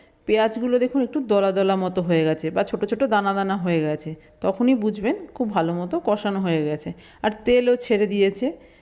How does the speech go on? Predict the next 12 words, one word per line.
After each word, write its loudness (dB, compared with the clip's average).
এবার 0
এর 4
মধ্যে 0
দিয়ে 0
দিলাম 0
একটা -4
টমেটো 2
বাটা। -4
আপনারা -2
কিন্তু 0
এখানে 2
টমেটো 0